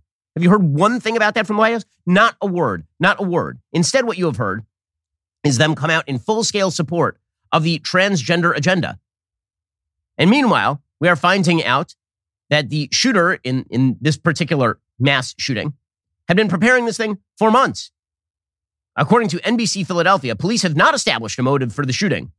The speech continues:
Oh, well, it's, it's probably a big mystery wrapped in enigma and all. Both Nashville police and the F B I continue to review writings left behind by the shooter, both in the shooter's vehicle and home. It is known that the shooter considered the actions of other mass murderers, according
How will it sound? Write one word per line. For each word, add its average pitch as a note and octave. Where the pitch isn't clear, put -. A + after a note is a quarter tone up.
Oh, B2
well, A#2+
it's, G#2
it's A#2+
probably D3
a A2+
big A#2+
mystery B2
wrapped A2
in A2
enigma G#2+
and D#2
all. C#2+
Both E3
Nashville A3+
police F3
and F#3
the F3+
F F3
B D#3+
I D#3
continue D#3
to C#3+
review C3+
writings C#3
left D#3
behind C3+
by C#3+
the F3+
shooter, G2
both G#3+
in D#3+
the D3+
shooter's B2+
vehicle E3
and D3
home. D3
It C#3
is D3+
known F#3
that B2
the G#2+
shooter E3
considered F#3+
the C3
actions B2
of A#2+
other G#3
mass B2
murderers, A2+
according D3+